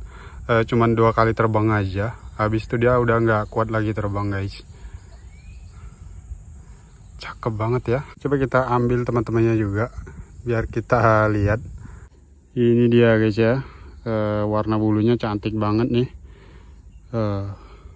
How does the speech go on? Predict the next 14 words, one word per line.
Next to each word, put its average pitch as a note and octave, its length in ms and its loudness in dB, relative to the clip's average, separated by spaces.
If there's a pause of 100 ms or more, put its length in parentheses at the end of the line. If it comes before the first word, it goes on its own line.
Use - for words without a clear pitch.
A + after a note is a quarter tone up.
(360)
burung G#2 320 -2
pao G#2 320 -4
hijau G#2 400 -4
ya. G#2+ 100 -6 (460)
Yang C#3 180 2 (140)
ini E3 80 8
tadi, C#3 180 2
guys, A#2 300 -2 (240)
eh, B2+ 160 2
udah B2+ 480 4
terbang B2+ 320 2
dia, A2 160 2
udah G#2+ 160 0
keluar. G#2+ 480 -2